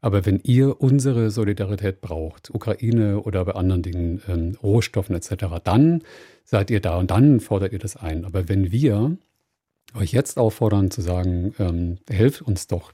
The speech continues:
äh, bei diesem Problem, was in Afrika ein wirklich, wirklich großes und noch größer werdendes, ähm, ist und sein wird,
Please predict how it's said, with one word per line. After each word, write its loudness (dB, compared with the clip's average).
äh, -2
bei -2
diesem 2
Problem, 0
was -2
in -2
Afrika 0
ein 2
wirklich, 2
wirklich -2
großes -4
und -2
noch -2
größer 0
werdendes, -2
ähm, -2
ist -4
und -4
sein -2
wird, -4